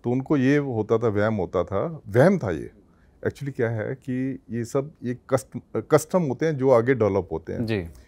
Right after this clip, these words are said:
Speaker 1: एक जादू टोने की किताब है जिसको कहते हैं लाल किताब।
Speaker 2: जी।
Speaker 1: लाल किताब में ये वाली बात लिखी हुई है कि अगर आपने जेल का खाना खा लिया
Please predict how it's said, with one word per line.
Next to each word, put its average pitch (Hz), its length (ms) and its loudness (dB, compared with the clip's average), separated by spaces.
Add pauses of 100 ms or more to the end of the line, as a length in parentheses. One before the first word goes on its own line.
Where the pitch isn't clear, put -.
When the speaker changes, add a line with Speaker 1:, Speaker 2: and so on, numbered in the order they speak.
(260)
Speaker 1:
एक 117 180 -2
जादू 131 280 4
टोने 127 380 -4
की 117 320 -6
किताब 101 540 -2
है 127 100 0
जिसको 117 280 -6
कहते 107 220 -6
हैं 123 80 -2
लाल 101 220 4
किताब। 80 400 -8 (140)
Speaker 2:
जी। 107 220 -4 (800)
Speaker 1:
लाल 127 240 10
किताब 165 300 2
में 165 120 0
ये 143 80 2
वाली 135 180 2
बात 113 240 0
लिखी 80 260 -10
हुई 78 140 -8
है 90 180 -10 (420)
कि 113 60 -2
अगर 113 180 2
आपने 120 220 0
जेल 104 260 -2
का 127 120 -2
खाना 117 340 0
खा 143 160 -4
लिया 85 440 -6